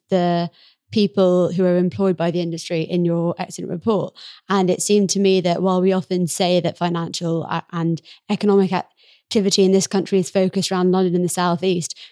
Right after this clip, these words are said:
you look at the people employed, it's from people in the North East and the North West who are generally employed by companies in this area.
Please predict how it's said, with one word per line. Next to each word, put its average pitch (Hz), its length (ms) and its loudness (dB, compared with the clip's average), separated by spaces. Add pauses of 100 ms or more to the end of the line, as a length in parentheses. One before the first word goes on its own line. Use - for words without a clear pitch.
(120)
you 202 80 0
look 226 180 2
at - 80 -2
the 185 60 -6
people 196 320 0
employed, 185 640 2
it's - 200 -6
from 180 320 0
people 196 300 -2
in 185 80 0
the 185 40 2
North 196 320 2
East 180 240 -2
and 180 100 -4
the 180 40 0
North 185 320 0
West 175 500 -4 (340)
who 180 380 4 (140)
are 175 200 -2 (120)
generally 185 500 2
employed 185 600 -2
by 180 480 0 (480)
companies 208 400 4
in 214 80 4
this 214 180 2
area. 233 380 2